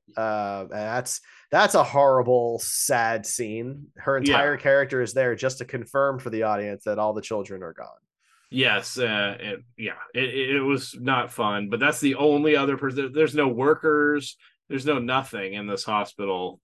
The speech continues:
Speaker 2: It's just this one patient that probably just gave birth.
Speaker 1: It must be a maternity wing, and once everybody vanished and there were so many other injuries and stuff, they must have closed it down and moved everybody over, but that seems
Speaker 2: Maybe. It
Speaker 1: oddly
Speaker 2: just seems,
Speaker 1: convenient.
Speaker 2: yeah, it just seems weird. You would think that you would have somebody, like,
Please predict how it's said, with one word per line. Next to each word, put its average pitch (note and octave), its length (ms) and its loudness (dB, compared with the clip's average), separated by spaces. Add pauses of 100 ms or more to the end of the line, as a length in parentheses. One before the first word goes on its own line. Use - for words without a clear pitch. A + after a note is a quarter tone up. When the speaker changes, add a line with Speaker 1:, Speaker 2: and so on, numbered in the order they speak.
Speaker 2:
It's A#2 160 -8
just B2 200 -6
this A#2+ 200 -6
one A#2 420 0
patient A2+ 580 -4
that G2+ 160 -10 (160)
probably A#2+ 480 0
just A2+ 240 -4
gave A2 220 0
birth. F#2+ 400 -4
Speaker 1:
It F3+ 80 2
must F3+ 260 2
be A3+ 120 2
a F#3+ 80 6
maternity C3+ 640 -2
wing, D3+ 420 2
and A#2 180 -4
once B2 240 0
everybody B2+ 420 4
vanished A#2+ 680 -2
and A2+ 120 -10
there A#2 80 0
were G#2+ 80 -4
so B2 180 -2
many A#2 200 -4
other A2 200 -2
injuries A#2 520 -6
and A2+ 60 -6
stuff, A#2+ 200 0
they A2 140 -4
must A2 180 -8
have - 80 -18
closed G#2+ 400 -6
it G#2+ 80 -12
down G#2 300 -4
and G2 120 -10
moved G2 220 -6
everybody F#2+ 480 -4
over, C3+ 560 0
but G#2 240 -2
that A#2 120 -4
seems C3 260 2
Speaker 2:
Maybe. A#2 40 2
It A#2 240 4
Speaker 1:
oddly A#2+ 140 -2
Speaker 2:
just D#3+ 200 -4
seems, E3+ 240 0
Speaker 1:
convenient. F2+ 180 -8 (260)
Speaker 2:
yeah, C3+ 240 2
it B2+ 120 2
just C#3 200 -8
seems D3 220 -4
weird. A#2+ 400 -2
You A#2+ 80 0
would A#2 140 -2
think B2+ 180 -2
that B2 100 -2
you A#2+ 100 -2
would A#2 100 6
have G#2+ 160 0
somebody, A#2+ 720 0
like, G2 360 -6